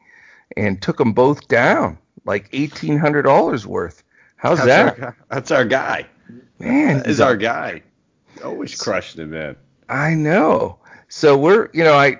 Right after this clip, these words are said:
Speaker 1: I mentioned on yesterday's show, you know, eventually you're gonna be able to play Australian rules football here in the States, and,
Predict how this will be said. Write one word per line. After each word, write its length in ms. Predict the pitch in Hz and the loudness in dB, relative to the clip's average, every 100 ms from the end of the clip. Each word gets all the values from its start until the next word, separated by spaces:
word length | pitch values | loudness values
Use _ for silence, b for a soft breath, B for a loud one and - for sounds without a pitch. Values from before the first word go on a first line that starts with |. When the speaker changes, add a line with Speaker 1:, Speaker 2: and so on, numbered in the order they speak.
| 131 | -2
Speaker 1:
I 80 | 131 | 0
mentioned 360 | 147 160 120 | 0 -2 -4
on 120 | 120 | -2
yesterday's 420 | 120 165 - 110 104 | -2 -4 -8 -12 -8
show, 340 | 117 110 - | -4 -4 -6
you 120 | 120 | -6
know, 140 | 113 110 | -6 -4
eventually 840 | 110 139 - 147 123 117 113 - b b _ - | -2 -2 -4 -8 -4 -4 -6 -10 b b _ -10
you're 160 | 117 | -6
gonna 120 | 127 127 | -4 -2
be 140 | 123 | -2
able 120 | 117 | -2
to 80 | 110 | -4
play 300 | - 127 135 | -2 0 2
Australian 560 | 107 107 - 113 104 98 | 0 -6 -6 -4 -4 -8
rules 240 | 104 101 | -10 -12
football 540 | - 113 113 107 101 | -10 -10 -8 -6 -6
here 220 | 101 110 107 | -6 -6 -4
in 100 | 101 | -6
the 80 | |
States, 680 | 101 - 127 123 117 - - - | -10 -4 -2 -2 -4 -14 -20 -12
and, 320 | 101 98 | -10 -8